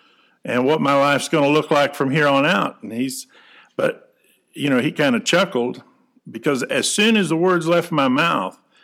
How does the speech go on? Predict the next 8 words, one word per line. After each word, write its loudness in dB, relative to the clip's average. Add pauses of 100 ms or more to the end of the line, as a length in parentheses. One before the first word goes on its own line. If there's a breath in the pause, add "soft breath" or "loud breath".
(180 soft breath)
I -4
realized 2
that 2
I 2
was -2
absolutely, -2 (220)
completely -6 (260)
wrong. -4